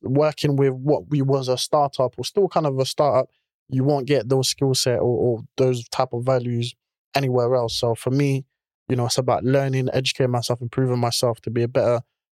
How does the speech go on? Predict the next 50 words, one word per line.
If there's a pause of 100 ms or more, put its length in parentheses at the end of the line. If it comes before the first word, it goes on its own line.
person,
a
better
business
owner,
a
better (300)
leader
for
my
team
as
well. (420)
Um,
so
these
are
skill
set
that (280)
I
would
have
not
learned, (160)
you
know,
without,
if
I
didn't
make
this
decision
in
terms
of, (420)
you
know,
starting
a
business
and
being
partner, (440)
um, (460)
business
partners
with
yourself.